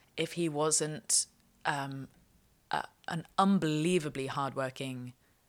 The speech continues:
musician, where he was, you know, I've spoken to him about his story. He's spoken about his story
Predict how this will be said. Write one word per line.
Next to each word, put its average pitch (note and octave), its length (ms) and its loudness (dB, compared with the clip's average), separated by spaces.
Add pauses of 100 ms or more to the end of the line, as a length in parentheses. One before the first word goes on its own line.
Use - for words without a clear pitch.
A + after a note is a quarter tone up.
(160)
musician, C#3 600 -2
where C#3 260 -2
he C#3+ 180 -8
was, B2+ 320 2
you E3 120 -4
know, C#3 100 -2
I've B2+ 120 -2
spoken D#3 280 0
to C3+ 80 -8
him D3 100 -6
about C3 140 -4
his - 100 0
story. D3+ 320 2
He's C3 140 4
spoken D3+ 320 4
about C3 160 -4
his C3+ 100 -4
story C3 460 -4